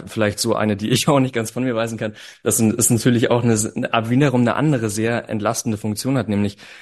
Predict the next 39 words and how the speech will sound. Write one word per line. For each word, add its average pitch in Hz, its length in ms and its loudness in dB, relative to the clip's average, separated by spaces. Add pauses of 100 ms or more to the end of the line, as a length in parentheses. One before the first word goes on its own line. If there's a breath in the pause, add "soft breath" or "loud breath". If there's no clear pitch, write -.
(160 loud breath)
na 101 120 0
gut, 120 180 -4
aber 95 360 -2
wenn 107 220 2
das 113 140 0
Ende 120 220 0
praktisch 104 300 -8
schon 101 120 -4
passiert 139 340 -2
ist, - 240 0 (540 loud breath)
dann 110 420 2 (300)
haben 117 240 2
wir 110 140 2
je-, 104 180 0
dann 107 160 0
sind 120 140 0
wir 113 80 0
jetzt 117 240 -2
ein 110 60 -2
bisschen 113 260 -6
aus 95 140 -6
der 92 100 -6
Verantwortung. - 640 -4 (340 loud breath)
Und 101 180 2
das 127 140 4
ist, - 120 2
glaube 101 220 4
ich, - 160 0
der 98 140 2
gefährlichere 95 540 0
Schluss, - 300 -8
ne? 127 220 4
Dass 92 180 0
man 95 120 2
sagt, 95 280 2 (680 soft breath)
wie 107 140 0
zum 98 140 2
Beispiel, 95 640 2
ähm, 92 440 -6